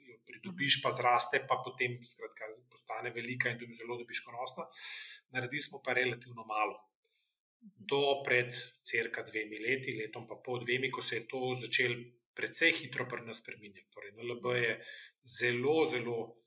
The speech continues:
eh, radikalno spremenila določene svoje poslovne, ehm, pa, da, da pa reč, pozicijo, produktni portfelj, ehm,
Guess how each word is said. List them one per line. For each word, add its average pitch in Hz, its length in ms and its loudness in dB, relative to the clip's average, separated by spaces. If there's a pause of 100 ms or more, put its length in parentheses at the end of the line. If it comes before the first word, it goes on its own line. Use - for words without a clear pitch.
(320)
eh, 110 140 -14
radikalno 120 640 0
spremenila 117 640 -2
določene 110 520 -6
svoje 110 340 -4
poslovne, 113 520 0 (580)
ehm, 98 400 -12 (1500)
pa, - 140 -14 (200)
da, - 160 -20
da - 100 -20
pa 110 120 -14
reč, 107 160 -6
pozicijo, 123 560 0
produktni 127 480 -4
portfelj, 120 540 4
ehm, 104 800 -12